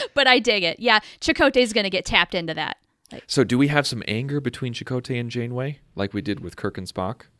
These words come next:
Speaker 1: There probably should be some friction, maybe.
Speaker 2: So what would Janeway be mad about? Because,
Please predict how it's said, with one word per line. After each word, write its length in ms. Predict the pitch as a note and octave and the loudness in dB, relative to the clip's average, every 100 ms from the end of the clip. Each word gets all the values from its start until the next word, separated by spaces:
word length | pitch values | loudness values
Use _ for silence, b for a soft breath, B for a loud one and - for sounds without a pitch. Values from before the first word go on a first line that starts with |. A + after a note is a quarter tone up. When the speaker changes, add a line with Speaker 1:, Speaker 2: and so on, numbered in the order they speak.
| _ _ _ _ - A3+ | _ _ _ _ -20 -4
Speaker 1:
There 160 | D4 F#4 | -2 -2
probably 440 | - F4+ F#4+ F#4 | -4 -6 -4 -4
should 340 | D#4+ - C4 | -2 0 0
be 160 | D4+ E4 | 0 -2
some 260 | - C4+ C4+ | -2 -4 -6
friction, 520 | - D4+ - A4 C#4 | -6 -6 -2 -2 -2
maybe. 480 | F#3 E3 D#3 - _ _ _ _ _ _ _ | -4 -6 -10 -16 _ _ _ _ _ _ _
Speaker 2:
So 200 | - B2 | 2 4
what 240 | G#2+ A#2+ | 4 2
would 120 | C#3+ A#2+ | 2 -2
Janeway 360 | A2+ G#2 G2+ | -4 -4 -4
be 140 | G2+ G2 | -2 -4
mad 220 | G2 G#2+ | 0 0
about? 280 | G#2 E2 C#2+ | 0 -4 -8
Because, 420 | F#2+ A2+ F#2 F2 | -6 -2 -2 -4